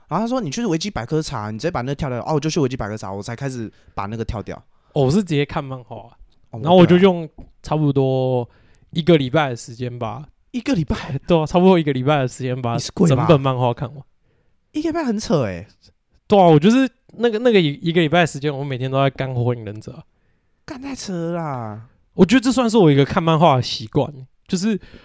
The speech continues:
Speaker 2: 我看漫画，我通常都是从第一集，就从第一话直接追到完结。
Speaker 1: 哇！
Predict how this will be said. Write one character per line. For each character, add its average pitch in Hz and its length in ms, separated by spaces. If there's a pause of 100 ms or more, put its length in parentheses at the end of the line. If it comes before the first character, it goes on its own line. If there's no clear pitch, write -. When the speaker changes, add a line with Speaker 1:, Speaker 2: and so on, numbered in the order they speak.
Speaker 2:
我 139 120
看 196 180
漫 170 160
画， 165 120
我 131 120
通 139 140
常 131 140
都 131 100
是 135 240 (920)
从 131 280 (200)
第 160 260
一 160 60
集， 131 340 (240)
就 165 100
从 160 260
第 - 200
一 170 180
话 147 280
直 - 80
接 135 160
追 147 200
到 151 120
完 123 340
结。 - 320 (460)
Speaker 1:
哇！ 247 180